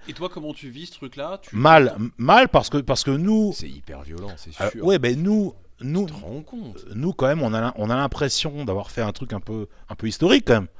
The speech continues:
Speaker 2: Parce que combattre à Bercy
Speaker 1: Bah, ça l'était, en fait, hein.
Speaker 2: Ouais, donc quinze mille personnes, face à des combattants pro japonais, alors que nous, on était des,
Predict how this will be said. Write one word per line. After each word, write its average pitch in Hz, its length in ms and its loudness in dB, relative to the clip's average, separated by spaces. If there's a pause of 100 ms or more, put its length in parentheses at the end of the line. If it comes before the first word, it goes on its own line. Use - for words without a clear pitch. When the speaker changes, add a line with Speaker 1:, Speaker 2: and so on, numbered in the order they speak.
(440)
Speaker 2:
Parce - 140 -6
que 104 60 -6
combattre 110 420 -8
à 98 80 -8
Bercy 185 640 0
Speaker 1:
Bah, 117 80 -8
ça 98 40 -16
l'était, 117 220 -12
en 127 100 -8
fait, 104 240 -18
hein. 104 60 -12
Speaker 2:
Ouais, 131 320 6
donc 104 200 -2
quinze 117 180 2
mille 123 100 -4
personnes, 170 580 4
face 147 220 2
à 147 60 0
des 120 80 0
combattants 117 400 -2
pro 131 240 2
japonais, 123 500 2 (160)
alors 95 140 -6
que 107 80 0
nous, 135 100 0
on 139 80 -2
était 98 160 -4
des, 90 240 -8